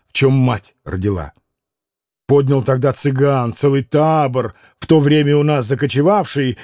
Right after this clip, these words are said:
которые в два дня вытащили де у него у пьяного без счету денег и выпили без счету дорогого вина. Рассказывали, смеясь над Митей, что в Мокром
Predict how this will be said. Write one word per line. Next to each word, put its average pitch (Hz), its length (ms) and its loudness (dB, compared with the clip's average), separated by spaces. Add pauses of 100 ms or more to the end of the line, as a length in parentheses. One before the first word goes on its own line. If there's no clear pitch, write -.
которые 147 460 2
в 127 60 -2
два 147 300 2
дня 151 480 -2
вытащили 139 680 -2
де 131 160 0
у 139 100 2
него 147 360 2
у 135 60 -2
пьяного 135 760 -2 (120)
без 143 220 0
счету 147 640 0
денег 170 600 0 (360)
и 190 160 4
выпили 165 600 2
без 147 200 -2
счету 175 440 0
дорогого 139 480 0
вина. 107 540 -4 (500)
Рассказывали, 98 800 -2
смеясь 110 600 -2
над 95 160 -6
Митей, 107 460 -2 (200)
что - 180 -2
в 113 80 0
Мокром 180 720 2